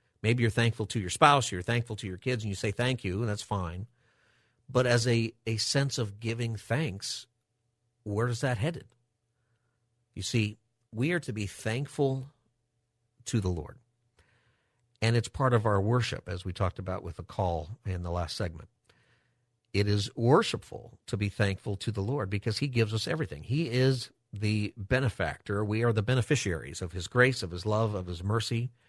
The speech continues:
that all who believe in him would not perish but have everlasting life. We give him thanks for that. Eight eight eight fifty-two talks is the number, eight eight eight, five two eight, two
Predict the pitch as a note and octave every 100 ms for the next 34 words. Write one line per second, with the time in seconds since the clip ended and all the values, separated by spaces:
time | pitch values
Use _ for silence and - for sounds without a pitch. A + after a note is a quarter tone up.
0 | _ _ _ _ F#2+ G#2+ A2 G2 F#2+ G#2+
1 | G#2+ G#2+ G2 G2 - G#2+ G2+ G2 F#2+ G2
2 | G#2 G2+ F#2+ - F#2+ F2+ A2+ - _ _
3 | _ _ G#2 A#2 B2+ B2 B2 - C3 B2
4 | - - - - - _ _ _ _ _
5 | - A2+ A#2 A#2 A#2+ - B2 - G#2+ A#2
6 | - A2+ A#2 - G#2 G#2+ G#2+ C3 C#3+ G#2
7 | G2+ G#2 G#2+ A#2 A2+ G#2+ G#2+ - A2 A2
8 | - - B2 B2+